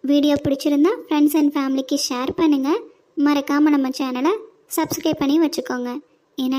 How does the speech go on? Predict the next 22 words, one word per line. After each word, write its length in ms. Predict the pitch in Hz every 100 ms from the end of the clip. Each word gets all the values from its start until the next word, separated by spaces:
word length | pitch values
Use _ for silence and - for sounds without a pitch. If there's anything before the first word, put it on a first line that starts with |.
| 269
நீங்க 140 | 254 254
கொடுக்குற 300 | 339 349 349 349 349 262
ஒவ்வொரு 260 | 254 277 277
லைக் 180 | 269 254 339
தான் 140 | 466 - 262
நாங்க 180 | 254 254
நெக்ஸ்ட் 240 | 254 - 330
நெக்ஸ்ட் 220 | 320 -
வீடியோ 180 | 294 285 285
போடுறதுக்கு 380 | 269 262 254 285 240
மோட்டிவா 380 | 247 285 294 311
இருக்கும். 340 | 294 294 392 508 - _ _ _ _ 277
அதனால 380 | 277 262 269 302
நம்ம 180 | 269 254 262
சேனலை 320 | 262 247 277 403 -
சப்ஸ்கிரைப் 460 | 311 294 - 302 294
பண்ணி 160 | 262 339 -
சப்போர்ட் 340 | 339 330 311 -
பண்ணுங்க. 280 | 269 247 247 262 - _ _ -
இப்ப 160 | 269 285 269
நீங்க 160 | 302 330
கொடுத்துருக்க 460 | 311 294 349 339